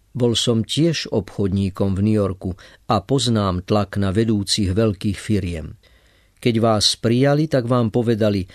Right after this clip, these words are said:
„Musíte pracovať, jesť a piť a spať a zase len pracovať, úplne sa venovať podniku.“ Áno, presne tak sa to deje.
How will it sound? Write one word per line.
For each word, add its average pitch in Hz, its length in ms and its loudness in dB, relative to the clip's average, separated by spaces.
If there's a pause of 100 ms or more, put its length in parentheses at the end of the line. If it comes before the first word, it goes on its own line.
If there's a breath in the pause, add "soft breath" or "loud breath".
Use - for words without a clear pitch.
(240 loud breath)
„Musíte 147 540 0
pracovať, 147 840 0
jesť 110 720 -2
a 107 160 -6
piť - 380 -2
a 98 160 -6
spať - 580 -2 (240 loud breath)
a 123 140 2
zase 160 400 0
len 165 180 2
pracovať, 120 800 -2
úplne 170 540 0
sa 123 240 2
venovať 135 560 0
podniku.“ 92 580 -4 (880 soft breath)
Áno, 123 560 0
presne 143 560 0
tak - 300 -2
sa 95 180 -2
to 90 140 -6
deje. 78 400 -8